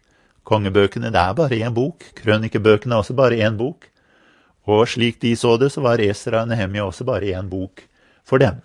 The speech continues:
Så når de talte opp bøkene, kom de bare til fireogtjue. Men, eh, det skyldtes at de hadde flere av dem som en bok, og blant annet de tolv småprofetene, det var for dem en bok, boken med de små profetene.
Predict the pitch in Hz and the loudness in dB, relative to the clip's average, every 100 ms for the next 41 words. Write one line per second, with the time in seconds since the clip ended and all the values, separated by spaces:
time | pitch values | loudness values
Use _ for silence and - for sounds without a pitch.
0 | _ - - 107 107 110 147 120 - - | _ -20 -6 -2 0 2 2 0 -2 0
1 | 143 - 98 101 104 104 107 104 110 110 | 0 0 -6 -4 -4 0 2 2 0 -2
2 | 123 123 165 185 - _ _ _ _ _ | -2 -2 -4 -6 -6 _ _ _ _ _
3 | _ _ 107 107 110 117 110 110 107 104 | _ _ 0 4 4 2 -2 4 2 4
4 | 127 - 104 98 101 - 104 104 113 _ | -2 -2 -4 0 -2 -2 -4 -4 -4 _
5 | _ - 110 104 101 98 98 101 101 107 | _ -2 0 0 0 0 2 2 0 0
6 | 110 _ _ - 107 110 113 101 101 - | -6 _ _ 0 0 0 -2 -2 -2 -8
7 | _ _ 101 107 87 _ - - 92 98 | _ _ 2 2 0 _ -16 -8 -6 -6
8 | 90 104 95 90 104 101 98 - 104 - | -2 2 2 -2 -4 -2 -4 -2 -4 -2
9 | 98 104 95 120 147 - _ - _ _ | -4 -2 -2 -2 -4 -4 _ -20 _ _
10 | - 104 87 95 - - 107 95 101 - | -2 0 2 0 -2 -4 -2 -2 -6 -12
11 | _ _ _ 165 175 87 - - _ 113 | _ _ _ 0 2 -2 -10 -20 _ -4
12 | 117 - 123 120 127 120 - - 90 92 | -2 -2 -2 -2 0 -2 -6 -6 -2 -2
13 | - _ - 120 101 - - | -4 _ -2 0 0 -2 -20